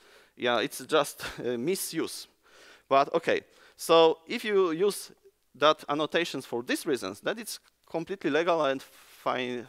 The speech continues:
find it use-, useful, yeah? So every time you use something,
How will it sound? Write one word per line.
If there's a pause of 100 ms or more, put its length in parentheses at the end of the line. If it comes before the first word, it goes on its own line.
(100)
find
it
use-,
useful,
yeah? (920)
So
every
time (320)
you
use
something,